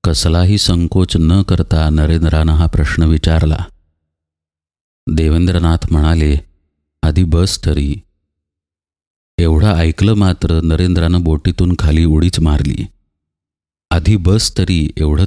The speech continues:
तरी वाक्य कशाला बोलायचं? देव माहीत आहे का, जाणला आहे का, याचं स्पष्ट उत्तर ताबडतोब मिळालं नाही. हे कळल्या कळल्या नरेंद्र तिथून निघून गेला. इतकी नरेंद्राची जिज्ञासा तीव्र होती,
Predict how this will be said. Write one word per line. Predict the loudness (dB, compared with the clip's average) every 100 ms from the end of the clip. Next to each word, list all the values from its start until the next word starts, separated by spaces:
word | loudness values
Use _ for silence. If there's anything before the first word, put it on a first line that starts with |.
| 0
तरी | 0
वाक्य | 0 0 -2 -4 -2
कशाला | -2 0 0
बोलायचं? | 0 0 0 -2 -4 -6 -8 _ _ _ _ _ _ _ -8 -2
देव | 0 2
माहीत | 2 2 0 2
आहे | 0 0
का, | 0 -2 -2 -4
जाणला | -2 0 0 0 0
आहे | 0 0
का, | -2 -2 -4 -8 _ _ _ _ _ -4
याचं | -2 -2
स्पष्ट | -2 0 -2 -2 -2
उत्तर | -2 -2 -2 -4 -2
ताबडतोब | -2 0 -2 -2 -4 -2
मिळालं | 0 0 2 2
नाही. | 2 2 2 -2 -6 _ _ _ _ -4
हे | -2
कळल्या | -2 -2 0 2 0
कळल्या | 0 0 2 0 -2 -4 _ _
नरेंद्र | -2 0 0 0 -2 -2
तिथून | -2 0 0
निघून | 0 0 2
गेला. | 0 0 -2 -6 _ _ _ _ _ _ _ _ _ _ _ _ _ _ -6
इतकी | -4 -2 0
नरेंद्राची | 0 0 0 0 0 -2 -2 -2
जिज्ञासा | 0 -2 0 0 2 2 0
तीव्र | -2 -2 0 2 2
होती, | 2 0 -2 -4